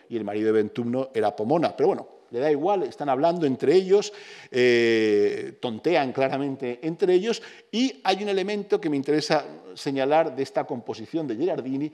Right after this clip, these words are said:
es que en un momento Flora se queja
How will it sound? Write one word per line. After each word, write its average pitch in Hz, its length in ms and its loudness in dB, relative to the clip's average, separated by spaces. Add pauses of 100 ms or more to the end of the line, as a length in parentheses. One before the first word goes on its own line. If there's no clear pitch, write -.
(220)
es - 200 -6
que 190 180 0
en 135 160 -2
un 190 100 -4
momento 151 680 -4 (440)
Flora 156 560 2 (300)
se 117 240 -6
queja 143 420 -4